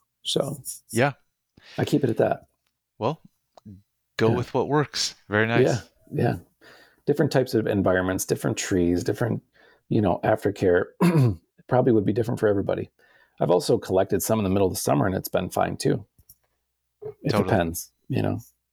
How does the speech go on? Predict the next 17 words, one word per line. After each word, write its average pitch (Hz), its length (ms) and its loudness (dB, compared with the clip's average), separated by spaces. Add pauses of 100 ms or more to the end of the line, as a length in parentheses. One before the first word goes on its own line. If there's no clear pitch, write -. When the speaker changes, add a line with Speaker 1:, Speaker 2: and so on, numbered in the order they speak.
(120)
Speaker 1:
How 117 60 0
about 113 260 0
you? 131 160 4
What 90 160 4
time 107 160 0
of 95 60 0
the 95 60 2
year 95 100 4
is 92 80 -4
best - 240 -2
for - 80 -2
you? 110 240 0 (1800)
Speaker 2:
Well, 135 320 0 (440)
typically 139 560 0
for 101 460 4
Sierra 117 800 2
junipers, 92 720 2